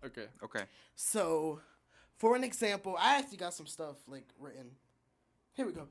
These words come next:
Speaker 3: Okay. All right. <clears throat> So.
Speaker 2: Well, darn tootin', buddy.
Speaker 3: My bad. Okay.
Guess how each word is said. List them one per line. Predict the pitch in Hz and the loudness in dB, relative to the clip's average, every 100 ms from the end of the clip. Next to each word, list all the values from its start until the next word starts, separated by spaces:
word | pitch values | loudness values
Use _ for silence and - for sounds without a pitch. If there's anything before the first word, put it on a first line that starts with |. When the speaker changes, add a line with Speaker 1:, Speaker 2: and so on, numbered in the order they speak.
| - | -10
Speaker 3:
Okay. | 170 123 _ _ - | -10 -10 _ _ -12
All | 151 - - | -12 -12 -8
right. | - | -8
<clears throat> | 90 - - _ _ - - - | -8 -12 -18 _ _ -20 -20 -8
So. | - 214 - - _ _ _ _ _ _ _ _ _ _ _ - _ _ - - _ _ _ _ _ _ _ _ _ _ _ _ _ _ _ _ _ _ _ _ - | 0 0 0 -18 _ _ _ _ _ _ _ _ _ _ _ -20 _ _ -20 -20 _ _ _ _ _ _ _ _ _ _ _ _ _ _ _ _ _ _ _ _ -16
Speaker 2:
Well, | 110 | -10
darn | 104 151 175 | -10 -10 -14
tootin', | 156 202 110 | -14 -14 -12
buddy. | 104 104 147 - _ _ _ _ _ _ - _ _ _ _ _ | -10 -8 -10 -18 _ _ _ _ _ _ -20 _ _ _ _ _
Speaker 3:
My | 147 | -20
bad. | 120 123 - 170 | -20 -20 -12 -10
Okay. | 135 | -10